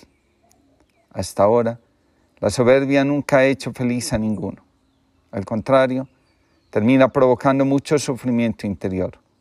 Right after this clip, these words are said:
Jesús nunca le complicó la vida a los demás, ni les impuso cargas pesadas, porque la actitud de su corazón fue la humildad.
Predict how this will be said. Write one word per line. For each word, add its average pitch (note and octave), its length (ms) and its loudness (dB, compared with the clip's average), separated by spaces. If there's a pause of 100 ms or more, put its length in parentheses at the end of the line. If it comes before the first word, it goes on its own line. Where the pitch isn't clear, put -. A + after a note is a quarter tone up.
(1000)
Jesús F#3+ 260 0
nunca G3 300 2
le F#3 80 0
complicó C3+ 500 0
la A2 100 4
vida G#2 240 2
a G2+ 40 6
los G2 240 -2
demás, A2 640 0
ni A#2 180 0
les A#2 240 0
impuso E3+ 460 -2
cargas D3 440 0
pesadas, A#2 720 0 (540)
porque G#2 260 -2
la A2+ 120 4
actitud A#2 440 -2
de C#3+ 80 6
su C3+ 160 -8
corazón B2+ 480 0
fue - 160 -4
la A2+ 80 -2
humildad. G2+ 500 -6